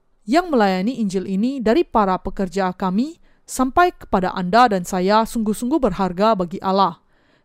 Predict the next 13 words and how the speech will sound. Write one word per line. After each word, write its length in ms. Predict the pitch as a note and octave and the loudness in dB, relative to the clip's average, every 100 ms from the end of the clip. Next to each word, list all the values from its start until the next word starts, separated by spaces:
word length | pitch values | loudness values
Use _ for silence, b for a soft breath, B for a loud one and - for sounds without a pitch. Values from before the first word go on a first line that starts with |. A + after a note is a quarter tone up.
| - | -4
Dengan 160 | C4+ | -2
percaya 320 | C#4 C4+ F4+ G4+ | -2 -2 0 0
kepada 260 | - G3+ - | 0 -2 0
kuasa 320 | G3 F#3+ D4+ | -2 0 -2
Injil 320 | A#3 F#3 F3+ | 0 -2 -2
ini, 320 | F#3 A#3 D#4 _ _ _ | -2 -2 -4 _ _ _
kita 240 | - B3+ D4+ | -12 -4 -4
semua 260 | - E4 | -2 -2
sudah 300 | G4 D#4+ E4+ | 0 2 2
menjadi 320 | D#4+ G#3 F#3+ - | 2 0 -2 -4
umat 240 | F#3 F#3 | -8 -6
Allah 260 | F#3+ F#3 E3+ | -2 -2 -2
sendiri. 540 | - F3+ G#3+ G3+ F3 | -4 -2 -2 -2 -6